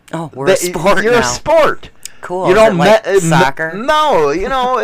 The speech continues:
Speaker 2: it's like men, you know, wanna, they wanna bust their egos and stuff like that, and they wanna see who can score first. You know, that's why it's called score. And that's why, you know, when we talk about sex, it's first base, second base, third base, home.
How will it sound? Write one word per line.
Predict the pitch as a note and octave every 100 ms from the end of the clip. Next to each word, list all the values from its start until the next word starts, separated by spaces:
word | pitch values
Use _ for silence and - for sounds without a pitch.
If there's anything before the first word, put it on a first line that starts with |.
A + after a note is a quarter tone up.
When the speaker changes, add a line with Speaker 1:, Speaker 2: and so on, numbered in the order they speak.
| G#3+
Speaker 2:
it's | G#3
like | G#3 G#3+
men, | F3+ F3+ A3+ A#3+ A#3
you |
know, | A3+
wanna, | A3+ A3 G#3+
they | F3+ G#3+
wanna | G#3+ A3 G3+
bust | - D3+ F3 G3 -
their | A#3
egos | G3+ E3 F3 F3 F#3+ F3+
and | F3
stuff | - E3 F3
like | F3+ F3+
that, | C#3+ B2 E3+ - - - -
and | - F3 F#3+
they |
wanna | G#3+ A3 A3+
see | - F3+ G#3
who | G3+ G#3+
can | - A3
score | - D3+ D#3
first. | F#3+ C4 D#4 B3+ - -
You | C#3+
know, | C#3+ D#3+
that's | E3 E3
why | D#3
it's | E3
called | - D#3 D#3+ - _
score. | - - - - C#4+ D#3+ D2+ - - - -
And | D3+ D#3+
that's | F#3 F#3
why, | F3 F3
you | E3+
know, | E3+ D#3+ E3
when | E3+ D#3
we | E3+
talk | F#3 D#3
about | E3+ D3 -
sex, | - G#3+ F#3+ -
it's | C3 -
first | - C#3 C#3+ -
base, | C#3 C#3 C#3+ C3+
second | C3 B2+ C3+ B2
base, | C3+ C3+ C3
third | - B2 C3+ A#2
base, | C3 C3 -
home. | G#3+ - G#2 C2